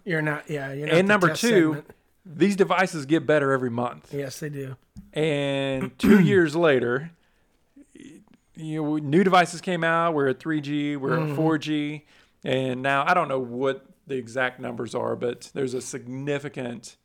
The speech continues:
Speaker 2: a significantly higher percentage of video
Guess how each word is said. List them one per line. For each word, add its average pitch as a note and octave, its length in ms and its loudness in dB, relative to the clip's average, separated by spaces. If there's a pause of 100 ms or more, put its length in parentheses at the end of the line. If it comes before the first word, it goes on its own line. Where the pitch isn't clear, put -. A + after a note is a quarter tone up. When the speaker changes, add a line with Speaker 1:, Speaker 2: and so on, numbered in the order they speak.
(460)
Speaker 2:
a - 40 -18
significantly C3 560 -12
higher C3+ 540 -4
percentage B2 800 -10 (480)
of B2 100 -6
video B2 680 2